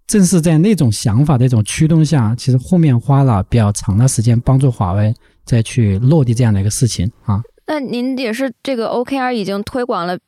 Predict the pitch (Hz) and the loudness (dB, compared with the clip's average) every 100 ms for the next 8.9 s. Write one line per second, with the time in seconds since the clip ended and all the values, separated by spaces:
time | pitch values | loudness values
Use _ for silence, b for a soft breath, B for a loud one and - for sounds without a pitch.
0 | _ - 220 175 214 247 214 147 175 180 | _ -10 -6 -4 -4 -4 -4 -4 -4 -4
1 | 165 165 175 - - 180 - 269 247 - | -4 -4 -6 -8 -6 -6 -6 -6 -6 -6
2 | 196 202 240 220 226 - 240 220 113 202 | -4 -4 -4 -4 -6 -6 -4 -4 -4 -6
3 | 233 202 220 233 214 190 190 - 208 202 | -6 -6 -4 -4 -4 -6 -6 -6 -4 -4
4 | 190 196 196 202 208 277 240 - 190 147 | -4 -4 -4 -6 -4 -4 -4 -8 -6 -6
5 | 175 180 180 196 180 139 110 110 - 185 | -4 -4 -4 -6 -4 -4 -4 -6 -6 -6
6 | 175 202 190 175 202 202 214 139 147 - | -6 -6 -6 -6 -4 -6 -6 -6 -6 -8
7 | 92 87 - 151 202 185 175 180 190 196 | -8 -8 -6 -6 -4 -4 -4 -6 -4 -6
8 | 185 143 139 143 156 135 95 104 | -6 -8 -8 -6 -6 -6 -8 -10